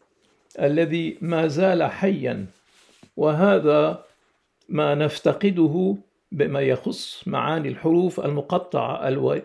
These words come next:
الواردة في بداية تسعة وعشرين سورة في القرآن. ولذا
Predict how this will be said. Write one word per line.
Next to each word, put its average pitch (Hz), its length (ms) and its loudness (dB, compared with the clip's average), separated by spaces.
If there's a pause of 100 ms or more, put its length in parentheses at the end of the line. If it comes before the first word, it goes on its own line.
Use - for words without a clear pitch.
(120)
الواردة 156 640 2
في 156 200 -4
بداية 147 440 2
تسعة 151 360 -2
وعشرين 139 440 -4
سورة 143 400 -2
في - 160 -6
القرآن. 120 500 -6 (1300)
ولذا 165 580 2